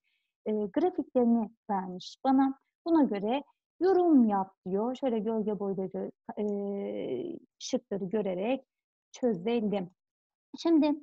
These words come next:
her ikisinin de yirmi bir Aralık tarihinde görüyorum, şöyle baktım. Yirmi bir Aralık tarihinde gölge boyları küçük. Ama Özge'ninki biraz daha küçük.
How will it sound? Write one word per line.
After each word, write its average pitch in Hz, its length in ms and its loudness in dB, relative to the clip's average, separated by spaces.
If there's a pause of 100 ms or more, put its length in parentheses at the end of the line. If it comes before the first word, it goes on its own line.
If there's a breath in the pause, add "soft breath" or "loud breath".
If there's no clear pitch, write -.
(360 soft breath)
her 370 400 2
ikisinin 247 680 2
de 175 200 -4 (320)
yirmi 269 540 6
bir 277 240 2 (120)
Aralık 220 480 -2 (160)
tarihinde 190 1040 -4 (260)
görüyorum, 190 400 -6 (220)
şöyle 196 500 -4
baktım. 196 500 -4
Yirmi 269 180 4
bir 285 240 -2
Aralık 202 420 -6
tarihinde 202 400 -2
gölge 247 460 0
boyları 202 380 -4 (160)
küçük. - 320 -10 (540)
Ama 302 400 2 (240)
Özge'ninki 208 640 0 (400)
biraz 247 500 4
daha 190 320 -4 (260)
küçük. - 320 -8